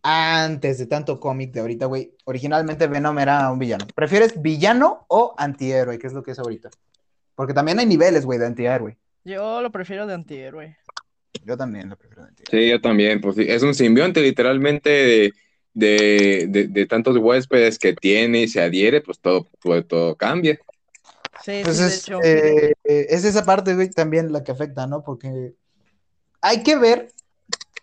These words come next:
Speaker 1: lo que va a pasar, güey, eh, en la que va a salir de, de Spider-Man. Independientemente, güey, de que sean tres Tom Holland, la mamada y media, <laughs> independientemente de eso,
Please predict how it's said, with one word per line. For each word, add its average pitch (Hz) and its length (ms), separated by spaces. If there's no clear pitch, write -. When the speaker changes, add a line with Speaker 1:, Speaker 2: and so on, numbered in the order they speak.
Speaker 1:
lo 170 180
que 170 120
va 185 80
a 175 40
pasar, 185 300
güey, 180 240
eh, 143 280
en 139 100
la 143 80
que 143 80
va 151 60
a 147 40
salir 151 240
de, 135 340
de 139 60
Spider-Man. 143 400
Independientemente, 190 1160
güey, 170 160
de 156 100
que 143 140
sean 160 200
tres 165 240
Tom 160 260
Holland, 147 440
la 131 80
mamada 139 380
y 139 80
media, 139 360
<laughs> - 300
independientemente 214 800
de 180 160
eso, 220 320